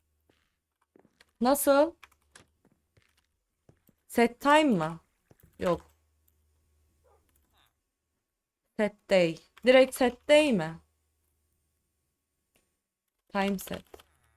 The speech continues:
Ha, okey, okey. Bottom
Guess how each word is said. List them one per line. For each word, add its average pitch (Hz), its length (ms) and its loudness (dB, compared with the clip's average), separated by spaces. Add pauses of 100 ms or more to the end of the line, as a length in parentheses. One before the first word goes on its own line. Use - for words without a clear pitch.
(2500)
Ha, 220 260 4
okey, 185 200 -8
okey. 175 240 -18 (4000)
Bottom 202 640 -12